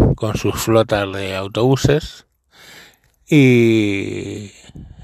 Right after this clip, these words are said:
y seguirán los gobiernos exigiendo a la población que haga esfuerzos, porque hay que mantener el nivel del miedo, hay que mantenerlo para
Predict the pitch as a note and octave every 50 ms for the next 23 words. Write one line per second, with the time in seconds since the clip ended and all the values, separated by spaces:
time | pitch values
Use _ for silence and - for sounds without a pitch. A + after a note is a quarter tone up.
0 | - - - - A2 G#2 - - - A2 G#2+ A2 A#2+ B2 A#2+ A2+ G#2+ G2+ G2 F#2+
1 | F#2+ F#2+ F#2+ F#2+ F#2+ G2 G2+ G2 - - - - - - - A#2+ G#2+ A2 G#2+ A2
2 | A#2 A#2 A2 A2 G#2+ G2+ F#2+ F#2+ F#2 - - - - - - - - - - -
3 | _ - A#2+ - - - - - A2+ A2 - B2+ B2 B2 A#2+ A2+ G#2+ G2+ G2+ G2+
4 | G2 F#2 G2+ G#2 G2+ G2+ G2 - A#2+ A#2 A2+ A2 G2 G2 F#2+ F#2+ G2+ G#2 G#2 -
5 | - - A2+ B2 B2 - - C3 D3 D3 - - _ - - - - - _ _
6 | - A2 G#2 - A2+ A2+ A2 B2 C3 B2+ B2 A#2 G#2+ G2+ F#2+ F2 - G2 G#2 A2+
7 | A2+ G#2 F2+ D#2 - - - - - _ - - - - _ _ - G#2 G#2 G2+
8 | G2+ G2+ G2+ A2 A#2 B2 B2 A#2+ B2+ B2 A#2 A#2 A#2+ B2+ C3 C3+ C3 B2+ B2+ C3+
9 | - - - A#2 A2 - A2+ A2 A2+ A2+ A#2 A2+ G#2 B2 B2 B2 B2 A#2+ A#2 B2
10 | C3 C#3+ D3+ D3 _ - A2+ G#2+ G2+ F#2+ F#2